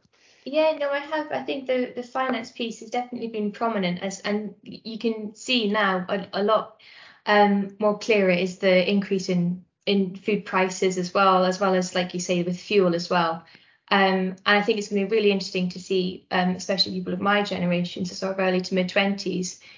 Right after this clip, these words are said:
who haven't really lived through a recession like our, our parents or grandparents have, is how we handle that, how we handle that differently. Um, so I think, I think, yeah, no, it's definitely, definitely up there as one of the biggest impacts, and how businesses can then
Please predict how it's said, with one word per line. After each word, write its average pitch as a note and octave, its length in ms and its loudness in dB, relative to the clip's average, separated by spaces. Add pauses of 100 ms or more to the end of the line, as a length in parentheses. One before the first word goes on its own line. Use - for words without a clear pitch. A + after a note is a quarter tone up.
who G#3 60 0
haven't G3 260 4
really F#3+ 220 4
lived A3+ 240 4
through F3+ 140 0
a E3+ 60 0
recession F3 520 -2
like F3 260 -4
our, F3 380 -2
our F3 120 0
parents F3+ 440 0
or F3 60 -4
grandparents F3+ 600 -2
have, - 340 -10 (440)
is F#3+ 100 0
how G3+ 240 4
we F#3 120 6
handle F#3 360 0
that, F3 200 2
how F#3 180 -2
we F3+ 80 0
handle F3+ 320 -2
that F3+ 160 -2
differently. F3+ 760 -2
Um, F3 540 -2 (1700)
so A3+ 140 0
I G#3 80 2
think, G#3 280 0
I G3+ 120 0
think, G3+ 280 -2
yeah, G3 160 4
no, F3+ 80 4
it's F3+ 200 -2
definitely, F#3 680 -4 (640)
definitely G3+ 400 2
up - 140 0
there E3+ 140 0
as E3+ 80 -4
one F3+ 100 0
of F3+ 60 0
the F#3 80 -4
biggest F3+ 340 -2
impacts, E3 420 -10
and F3+ 100 -4
how F3 160 -2
businesses F3 580 -6
can E3+ 240 -10
then E3 260 -6